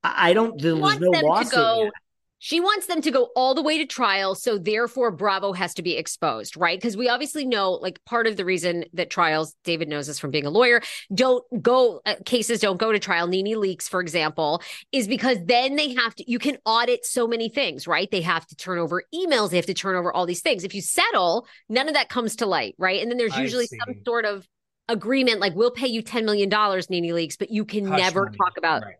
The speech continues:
Speaker 2: Right. So Leah wants to expose them. Leah wants to go all the way to trial so that her lawyer can ask them for producer emails. So wait a minute, David and Sam, then,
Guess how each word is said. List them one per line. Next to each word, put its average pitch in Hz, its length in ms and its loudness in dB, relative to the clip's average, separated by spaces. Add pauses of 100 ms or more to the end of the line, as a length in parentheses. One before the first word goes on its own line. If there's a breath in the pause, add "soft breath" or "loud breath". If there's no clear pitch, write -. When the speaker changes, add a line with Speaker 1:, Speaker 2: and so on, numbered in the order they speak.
(160)
Speaker 2:
Right. 175 280 0 (400 loud breath)
So 269 480 2
Leah 349 400 0
wants 240 300 -2
to 254 60 -4
expose 202 540 0
them. 147 220 -2
Leah 262 180 0
wants 381 220 -4
to 285 80 -4
go 240 200 -2
all 254 140 2
the 269 80 -6
way 339 140 -4
to 320 80 -6
trial 196 420 0
so 196 160 -4
that 160 220 0
her 254 200 -2
lawyer 220 380 0
can 196 220 -6
ask 170 300 -2
them 170 200 -2
for 165 540 0 (120)
producer 180 600 -2
emails. 277 320 0 (300 loud breath)
So 370 180 -2
wait 370 160 0
a 302 60 -2
minute, 180 280 0
David 302 300 -2
and 370 100 -2
Sam, 196 460 -2
then, 220 200 -2